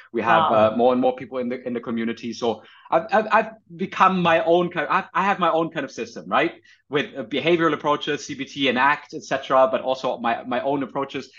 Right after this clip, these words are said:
Speaker 1: But, you know, what I found, exactly what you just said, is, like, it's asking the right kind of questions in order to get the person to understand their own thought and beha-, behavioral patterns in a better way,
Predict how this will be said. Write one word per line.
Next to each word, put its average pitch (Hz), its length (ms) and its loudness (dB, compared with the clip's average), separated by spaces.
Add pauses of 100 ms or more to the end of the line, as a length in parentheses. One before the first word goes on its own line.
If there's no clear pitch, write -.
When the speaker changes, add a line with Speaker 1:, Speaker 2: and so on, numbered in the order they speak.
(240)
Speaker 1:
But, 156 200 2
you 170 80 4
know, 196 260 4
what 160 240 -2
I 175 140 6
found, 170 340 2
exactly 151 380 -6
what 139 200 -8
you 147 120 -8
just 143 180 -8
said, 127 320 0
is, 135 180 -6
like, 123 160 0 (360)
it's - 200 -4
asking 190 320 0
the 156 120 0
right 143 300 2
kind 139 220 -2
of - 120 -4
questions 131 480 -4
in 123 100 -8
order 131 300 -2
to 123 160 -10
get 123 260 -2
the 120 80 -6
person 123 460 0
to - 120 -8
understand 120 720 0
their 120 240 0
own 131 420 -2
thought 135 340 0
and 113 140 -12
beha-, 117 320 -8 (160)
behavioral 120 500 -2
patterns 117 500 -4
in 117 100 -4
a - 20 -4
better 110 300 -4
way, 110 380 0